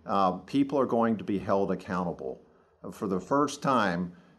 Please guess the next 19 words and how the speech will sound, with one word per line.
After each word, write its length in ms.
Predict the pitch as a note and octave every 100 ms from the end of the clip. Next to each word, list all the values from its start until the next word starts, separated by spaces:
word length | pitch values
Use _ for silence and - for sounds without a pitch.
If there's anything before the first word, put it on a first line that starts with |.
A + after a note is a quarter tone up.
| -
w-, 320 | G2 G#2+ G2 A2+
the, 280 | G#2+ F#2+ F#2+
the 100 | G2
Coalition 800 | C3+ C#3+ C3 B2+ B2 A2+ G2+
for 180 | F#2+ A2
Liberty, 520 | A2 B2+ A#2 G2+ F2+ F#2+
we're 160 | G#2+ B2
going 300 | C3+ A2 G2
to 80 | F2+
f-, 140 | -
go 160 | A#2 G2
on 200 | F#2 F2
offense. 600 | G2+ G#2+ - D2+ B1 -
And 120 | - -
every 400 | A2+ B2+ D#3 C#3+
single 380 | - C#3 B2+ A#2+
one 180 | A#2+
of 140 | A#2 F#2+
these 260 | F2+ F2